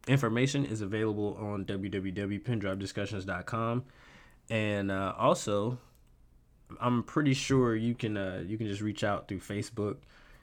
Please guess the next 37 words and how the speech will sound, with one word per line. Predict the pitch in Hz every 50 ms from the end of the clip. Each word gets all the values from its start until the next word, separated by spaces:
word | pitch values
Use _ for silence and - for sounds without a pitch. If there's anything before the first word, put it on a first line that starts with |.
| - - - -
and, | - 120 110 104 101
uh, | 98 -
I | 95 107 117
should | - - 131 117
be | 110 104
getting | 110 101 98
another | 95 92 95 92 90 92
phone | - - 95 92 92 90 90 90 87 92 - - - - - -
at | 95 90 - - - - -
some | - - 98 95 85
point, | - 95 92 90 82 - -
so | - 95 92 90 85 80 73 - - -
that, | - 107 98 - - -
you | - 107
know, | 98 -
oh, | - 117 107 98
another | 101 104 107 107 98 92
phone | 90 - 107 104 95 87
number | 104 113 110 101 92 87 87 98
so | - - 98 92
that | 90 82
people | - 101 - - -
can | 90 90 85
call | - 98 90 87 87 90
in. | 90 85 85 82 87 98 - - -
Uh, | 101 92 98 98 - - 95 98 - _ _ _ _ - - - - - - - _ -
'cause | - 95
I | 95
don't | 95 95
want | 98 92
everybody | 92 95 92 92 92 92 92 92 87
to | 85 87 85
just | 85 92 87 82 - - - -
bug | 92 98 95 92 104 98 95 90 87 82
this | 92 92 87 85 -
phone | - 87 85 82
number, | 85 87 85 80 82 82 -